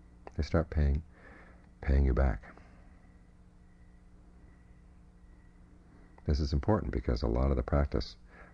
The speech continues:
of letting go of really refined things in the mind requires having a good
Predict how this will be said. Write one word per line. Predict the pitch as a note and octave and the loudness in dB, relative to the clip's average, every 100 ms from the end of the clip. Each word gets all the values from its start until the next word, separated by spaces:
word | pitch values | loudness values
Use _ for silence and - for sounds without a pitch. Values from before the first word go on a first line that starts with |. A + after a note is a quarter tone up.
| - | -8
of | - | 0
letting | C2+ C2+ C2+ | 2 2 2
go | C2 | 2
of | B1 | 2
really | B1+ C#2 | 2 2
refined | B1 B1 - C2 C2+ C2 | 2 0 0 0 2 2
things | B1+ A#1+ B1 | 0 -2 -2
in | |
the | A#1 | -2
mind | A1 A1 | -2 -4
requires | A#1+ - F2+ G#2+ C2+ | -4 -2 0 0 -2
having | - A#1 A#1+ A#1 - - - - | -2 -2 -2 -4 -8 -16 -20 -8
a | B1+ | -2
good | - C2+ | 0 0